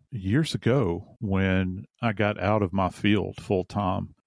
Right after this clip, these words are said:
I was diagnosed with P T S D. I had sleep disorder. I had depression.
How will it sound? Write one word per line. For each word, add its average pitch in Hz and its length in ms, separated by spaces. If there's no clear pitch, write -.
I 95 140
was 151 180
diagnosed 113 600
with - 200
P 101 100
T 95 180
S - 160
D. 98 300
I 110 140
had 90 380
sleep - 380
disorder. 101 540
I 87 180
had 87 400
depression. 95 840